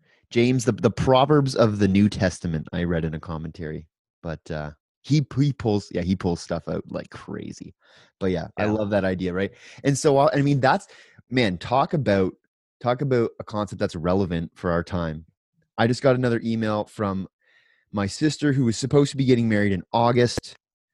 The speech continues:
Speaker 1: and then that got pushed back to September,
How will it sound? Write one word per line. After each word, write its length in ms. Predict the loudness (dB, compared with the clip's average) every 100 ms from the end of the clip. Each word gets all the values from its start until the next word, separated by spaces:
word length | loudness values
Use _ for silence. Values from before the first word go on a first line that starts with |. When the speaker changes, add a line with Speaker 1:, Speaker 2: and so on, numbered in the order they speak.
| _ _ _
Speaker 1:
and 160 | -2 0
then 320 | 2 0 0
that 140 | 0 0
got 160 | -2
pushed 220 | -4 -8 -2
back 200 | -4 -4
to 100 | -12
September, 840 | -16 -6 -2 0 2 0 -2 -8